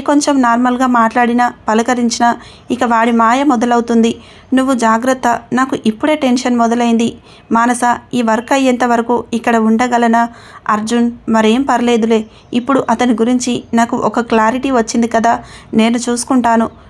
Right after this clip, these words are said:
నువ్వేం టెన్షన్ పడకు, జాగ్రత్త." "సరే మానస, టేక్ కేర్, బాయ్." "బాయ్ అర్జున్" అని ఫోన్ పెట్టేసింది.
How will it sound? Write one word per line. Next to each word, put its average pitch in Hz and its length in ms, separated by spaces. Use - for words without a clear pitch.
నువ్వేం 247 340
టెన్షన్ 254 440
పడకు, 233 320
జాగ్రత్త." 226 520
"సరే 247 260
మానస, 240 360
టేక్ 233 280
కేర్, 233 220
బాయ్." 226 240
"బాయ్ 247 240
అర్జున్" 233 380
అని 233 180
ఫోన్ 247 260
పెట్టేసింది. 226 640